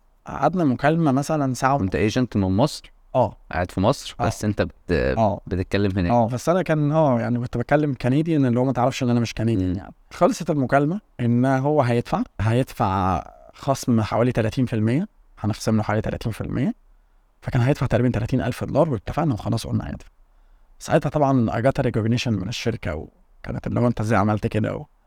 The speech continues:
Speaker 1: من هنا عرفت قوة اللسان.
Speaker 2: عظيم.
Speaker 1: ومن، من اليوم ده. وعرفت إن، إن، إن ال-، قوة الكلمة هي من أقوى القوة خالص. قوة الكلمة أكبر م-، يعني بالنسبة لي أكبر من الفعل كمان.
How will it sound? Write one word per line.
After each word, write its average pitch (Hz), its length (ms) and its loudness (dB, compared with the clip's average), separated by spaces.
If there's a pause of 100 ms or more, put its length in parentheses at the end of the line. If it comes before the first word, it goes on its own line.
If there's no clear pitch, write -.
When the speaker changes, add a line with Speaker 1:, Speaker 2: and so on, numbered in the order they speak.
(640)
Speaker 1:
من 123 120 2
هنا 175 200 4
عرفت 151 360 4 (460)
قوة 147 240 2
اللسان. 120 360 -2 (340)
Speaker 2:
عظيم. 85 300 -2 (320)
Speaker 1:
ومن، 127 580 0
من 135 120 2
اليوم 147 260 2
ده. 120 140 -4 (840)
وعرفت 117 640 2
إن، 127 240 4
إن، 120 540 2 (1160)
إن 127 280 4
ال-، 123 160 0 (260)
قوة 160 320 0
الكلمة 160 640 -2 (720)
هي 120 300 2
من 113 220 2
أقوى 131 340 2
القوة 117 500 -2
خالص. - 480 -8 (120)
قوة 151 280 -4
الكلمة 147 640 2
أكبر 135 340 0
م-، 120 180 0
يعني 113 220 -2
بالنسبة 117 360 2
لي 170 140 2
أكبر 143 260 0
من 123 140 2
الفعل 113 360 -2
كمان. - 280 -10